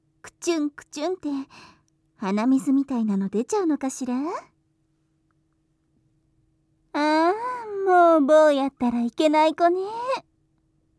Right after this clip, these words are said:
でも、ママがいるから安心でちゅよ。ほら、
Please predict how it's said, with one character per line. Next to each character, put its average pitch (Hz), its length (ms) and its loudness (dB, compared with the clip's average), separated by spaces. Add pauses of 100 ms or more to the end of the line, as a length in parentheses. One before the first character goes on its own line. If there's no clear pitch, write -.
(1000)
で 233 220 0
も、 247 560 -4 (840)
マ 330 180 6
マ 349 140 4
が 285 140 -2
い 240 100 -2
る 294 120 -4
か 330 120 -2
ら 269 80 -4
安 269 380 2
心 415 180 -6
で 453 120 0
ち 453 140 -6
ゅ 381 80 0
よ。 359 300 0 (1600)
ほ 214 60 -4
ら、 214 420 -2